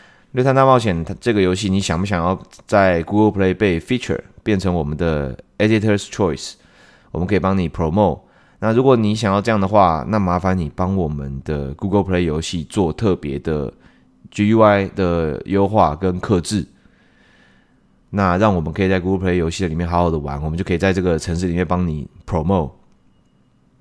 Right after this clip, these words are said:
那我就觉得这个是蛮重要的。那小公司，尤其是独立游戏，应该会想好好做好这件事情。其实就算是大公司都应该做好。所以它里面有一些游戏，像我们玩 Asphalt 九，用 Google Play 游戏玩，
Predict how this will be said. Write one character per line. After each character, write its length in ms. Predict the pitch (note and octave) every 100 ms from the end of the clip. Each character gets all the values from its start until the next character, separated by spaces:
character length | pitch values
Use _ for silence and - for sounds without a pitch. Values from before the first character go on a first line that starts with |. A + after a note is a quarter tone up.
| _
那 120 | - A#2
我 80 |
就 80 | F#3
觉 100 | F#2
得 40 | F#2
这 80 |
个 80 | F#2+
是 80 | F2+
蛮 180 | F2+ D2+
重 180 | G2 E2+
要 180 | F2 D2
的。 80 | - _ _ _ _ _ _ _ _ -
那 380 | F#2+ F2 D#2+ - - _ -
小 200 | - F2
公 180 | G#2 A#2
司， 260 | G#2+ A2
尤 100 | G2+
其 140 | G2+ G#2+
是 80 | G#2
独 160 | F#2+
立 80 | G2
游 120 | F2
戏， 200 | F2+ F#2+
应 100 | D#2
该 140 | G#2+ A2
会 100 | G#2
想 180 | F#2
好 140 | F2 F#2
好 160 | E2+
做 180 | D#2+ G#2+
好 160 | F2 C#2+
这 80 | -
件 100 | F2
事 200 | F2 F2+
情。 180 | D2+ - -
其 160 | -
实 60 | A#2+
就 100 | C3
算 100 | C3
是 80 | A#2+
大 160 | A2
公 200 | F#2+ G2+
司 100 | G2
都 140 | F#2+ F#2+
应 40 |
该 140 | F2+ F2
做 220 | F#2+ D#2
好。 240 | - - - - - - - -
所 120 | B2+
以 0 |
它 100 | C#3+
里 60 | G#2+
面 180 | A2+
有 140 | G2+ F2+
一 60 |
些 400 | F#2 G2+ G#2 G2+
游 180 | C#2 E2+
戏， 240 | F2 G2+ D#2+
像 240 | - G#2+
我 120 | F2
们 240 | D#2 D#2+ E2+
玩 260 | E2 E2
Asphalt 400 | - G#2 - D#2+
九， 300 | - - G1+ - -
用 140 | A2+ G#2+
Google 360 | A2 A2+ G#2
Play 20 | G2
游 140 | E2+
戏 180 | F2 F2+
玩， 180 | C#2+